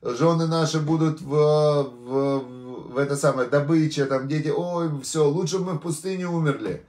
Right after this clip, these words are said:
Зачем ты нас сюда привёл? Лучше бы мы умерли в пустыне". И оказывается, Бог им говорит: "Ну, слушайте, хотите умереть в пустыне? Умирайте". Значит,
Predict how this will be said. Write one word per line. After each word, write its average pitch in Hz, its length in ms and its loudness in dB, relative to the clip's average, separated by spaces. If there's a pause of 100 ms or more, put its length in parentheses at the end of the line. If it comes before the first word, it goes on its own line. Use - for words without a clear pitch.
(240)
Зачем 180 400 4
ты - 80 0
нас 170 240 -2
сюда 156 200 2
привёл? 135 380 0
Лучше 143 240 0
бы 170 60 -2
мы 180 160 -4
умерли 170 280 -2
в 151 100 -4
пустыне". 160 600 -2 (800)
И 127 60 0
оказывается, 135 800 4
Бог 143 240 -2
им 143 120 -4
говорит: 139 400 0
"Ну, 147 220 -2
слушайте, 98 680 -10 (600)
хотите 156 360 -2
умереть 147 320 0
в - 20 -16
пустыне? 131 640 -6 (160)
Умирайте". 98 720 -6 (500)
Значит, 104 440 -8